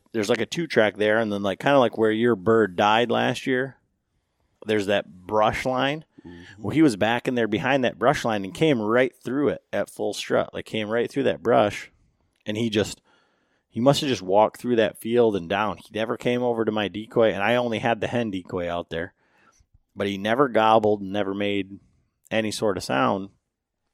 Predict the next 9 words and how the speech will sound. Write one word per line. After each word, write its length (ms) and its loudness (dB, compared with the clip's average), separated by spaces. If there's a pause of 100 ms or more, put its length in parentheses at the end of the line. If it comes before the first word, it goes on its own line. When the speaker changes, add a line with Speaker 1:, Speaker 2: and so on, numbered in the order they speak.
(380)
Speaker 1:
and 120 -6
then 120 -4
he 120 -4
just, 240 -6
like, 200 -4
walked 500 0
off. 400 0 (1160)
And 240 -6
so 480 -4